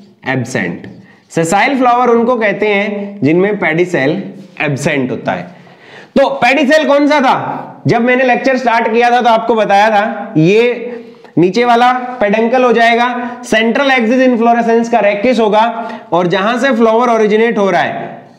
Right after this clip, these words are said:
वो pedicel है। तो ये क्या है? ये तो pedicel है, ये वाली structure जो है ये pedicel है। ये कह रहा है कि spike के अंदर sessile flower होते हैं, Pedicel नहीं होता, तो spike कैसा होगा?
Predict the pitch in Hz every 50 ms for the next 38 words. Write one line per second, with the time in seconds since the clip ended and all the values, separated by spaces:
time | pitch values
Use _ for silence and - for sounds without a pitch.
0 | - - 131 151 180 208 233 240 - - - - - - 135 139 156 170 170 196
1 | 180 180 190 202 185 - - - - - - - - - - - - - 175 175
2 | 175 190 240 277 294 233 254 247 247 247 240 247 269 277 - 269 - - - -
3 | - - - - - - _ _ _ _ _ - 143 170 208 226 220 170 156 220
4 | 190 185 190 190 202 214 202 196 202 202 - - - - - - - - 131 135
5 | 151 175 202 208 196 185 180 190 190 - - - - - 175 175 170 156 165 156
6 | 147 139 147 170 190 190 - - - - - - - 151 185 185 190 233 240 269
7 | 254 240 240 233 220 220 220 226 - - - - - - 254 262 226 294 330 -
8 | - 277 262 269 277 285 294 302 302 254 320 330 285 220 - - 233 220 220 247
9 | 277 285 254 226 247 285 269 240 214 208 196 214 220 240 233 - - 190 156 -
10 | 190 180 202 247 262 214 208 196 170 156 151 143 135 131 117 - - 101 92 85
11 | - - - - - _ _ _ _ _ _ _ _ - - - 208 220 247 285
12 | 247 240 302 302 277 220 220 269 294 277 240 196 - 160 143 117 - - - -
13 | - - 196 180 - - 233 233 269 294 - - - 277 269 226 302 311 285 240
14 | 185 165